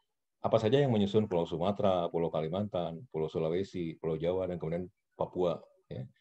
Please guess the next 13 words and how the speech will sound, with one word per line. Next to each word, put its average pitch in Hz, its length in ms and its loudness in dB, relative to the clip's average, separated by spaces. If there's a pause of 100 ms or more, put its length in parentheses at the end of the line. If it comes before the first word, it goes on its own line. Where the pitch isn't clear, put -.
(680)
Di 123 100 2
samping 120 280 6
itu 165 80 4
juga 147 160 4
banyak 104 240 6
sekali 110 200 2
aplikasi-aplikasi 92 960 0 (1300)
yang 98 160 -4
tujuannya 104 400 2
untuk - 80 -2
eksplorasi 90 560 0
sumber 90 240 0
daya 78 320 -4